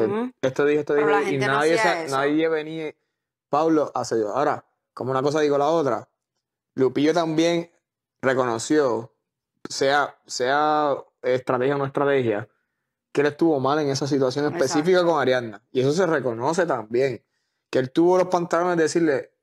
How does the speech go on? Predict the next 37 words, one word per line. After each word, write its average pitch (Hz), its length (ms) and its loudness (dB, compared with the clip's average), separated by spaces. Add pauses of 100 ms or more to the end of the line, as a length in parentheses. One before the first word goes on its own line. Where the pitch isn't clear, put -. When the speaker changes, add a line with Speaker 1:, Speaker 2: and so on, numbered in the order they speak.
(120)
Speaker 2:
porque 123 160 0
yo 123 80 2
tengo 139 160 0
los 165 120 0
videos. 156 320 2 (140)
Speaker 1:
Y, 202 40 -6
y 214 60 0
era 226 220 0
porque 240 220 -2
también 175 240 0
Speaker 2:
Pablo. 160 220 2
Speaker 1:
se 113 80 -4
sentía 202 420 -4
down 220 420 -2
y 208 40 -10
qué 214 120 -8
sé 233 160 -10
yo, 262 120 -4
Speaker 2:
Sí. 233 120 -2
Speaker 1:
pero 120 160 2
entonces 202 260 -8
él 202 120 -12
tenía 202 260 -4
miedo 214 300 -4
de 196 100 -4
que 190 80 -6
le 185 120 -2
pas-, - 320 -6 (360)
de 185 200 0
que 196 100 0
le 185 120 0
pasara 170 360 -2
algo 185 160 0
a 208 60 0
la 202 80 0
familia 185 800 0
Speaker 2:
Sí. - 80 -14